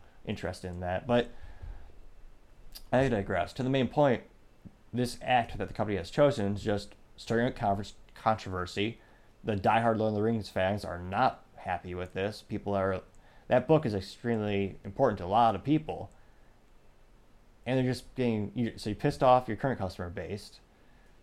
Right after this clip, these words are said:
and a base, though they are based, as the youth might say. But I don't see this increasing their sales one iota. It's negative press,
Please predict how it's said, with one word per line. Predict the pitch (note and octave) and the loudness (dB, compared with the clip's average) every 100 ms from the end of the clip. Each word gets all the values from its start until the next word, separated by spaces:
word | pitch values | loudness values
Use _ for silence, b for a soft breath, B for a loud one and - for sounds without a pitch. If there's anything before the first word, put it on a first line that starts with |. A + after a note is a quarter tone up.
| b - - | b -14 -2
and | A2 A2+ A2 A2 G2+ - - _ G#2+ G2 | 0 2 2 0 -2 -14 -20 _ -14 -10
a | G#2+ | -4
base, | A2+ F2 - - | -2 -2 -8 -2
though | A2 | 0
they | G#2+ | 2
are | G#2+ | 2
based, | G2 G#2 - - - - - | 0 -2 -6 -14 -20 -18 -8
as | G2+ - | -8 -8
the | F#2+ | -10
youth | F2+ - | -10 -10
might | - - | -12 0
say. | A#2+ - - b b b - - - | 2 2 -8 b b b -20 -20 2
But | A#2 A2+ - - - - _ - | 4 4 0 -20 -20 -20 _ -4
I | A2 | 2
don't | C#3+ C3 | 2 2
see | C#3+ | 0
this | B2 A#2+ | 0 -2
increasing | A#2 B2 A#2 G#2+ | -2 -2 -2 -2
their | |
sales | G2 - B2+ G#2 | -2 -2 0 0
one | G#2 G#2+ | 0 0
iota. | F#2 B2 E2+ | 0 0 0
It's | F#2+ - | -4 0
negative | A#2+ A2+ G2 | 2 2 -4
press, | - D3 - - - | -2 -2 -2 -10 -20